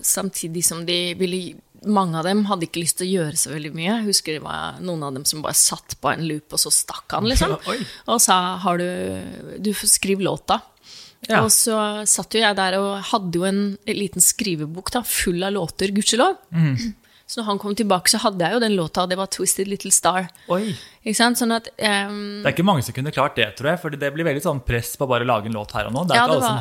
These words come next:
Speaker 2: har det klart.
Speaker 1: Nei, det, nei, det er det. Sånn at du må forberede deg, og det, og det tror jeg, det vet jeg ikke om, selvfølgelig, folk gjør jo det, og særlig, særlig musikk hvor de er opptatt av, av mye, av tekst, da.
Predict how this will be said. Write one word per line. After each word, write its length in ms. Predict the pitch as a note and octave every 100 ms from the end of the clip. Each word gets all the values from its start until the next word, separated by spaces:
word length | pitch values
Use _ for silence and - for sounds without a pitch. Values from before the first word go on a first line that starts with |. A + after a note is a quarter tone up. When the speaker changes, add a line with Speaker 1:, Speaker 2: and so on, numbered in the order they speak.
| A#2
Speaker 2:
har 80 | A2+
det 160 | G#2+
klart. 340 | - D3+ - -
Speaker 1:
Nei, 140 | C4 D4+
det, 260 | B3+ D4+ C4+
nei, 180 | D4+ C#4+
det 60 |
er 60 | C#4
det. 300 | C#4+ D#4+ D4
Sånn 280 | B3+ - B3
at 160 | A#3+ A#3
du 80 |
må 480 | C4 A3+ G#3+ A#3+ C4+
forberede 560 | - G3 E3+ F3+ F3+ G3
deg, 200 | A#3+ A#3 -
og 160 | - G#3
det, 340 | A3+ A#3+ B3+ B3 - - - -
og 160 | A3+
det 220 | C4+ F#4
tror 220 | - A#3 G3
jeg, 140 | A3
det 120 | A#3+ D4
vet 200 | E3+ F#3+
jeg 120 | F#3
ikke 100 | A#3+
om, 240 | B3 B3 - - - - - - - - -
selvfølgelig, 380 | G#3 G#3+ A3+
folk 200 | A#3 B3+ -
gjør 220 | D#3 D3
jo 120 | A3
det, 200 | G#3 G3+
og 200 | G3 G#3
særlig, 1040 | - G#3+ D3+ D#3+ F3+ F3+ - F3+ - - -
særlig 300 | - A3 F#3 F3+
musikk 320 | F#3+ G3 -
hvor 120 | G3
de 80 | F3+
er 40 |
opptatt 400 | - - G3 F#3
av, 540 | F#3+ F#3 F3+ F3+ F#3 F3 -
av 100 | G#3
mye, 160 | G3+ G3 G3+
av 160 | F#3+
tekst, 340 | - B3+ -
da. 120 | -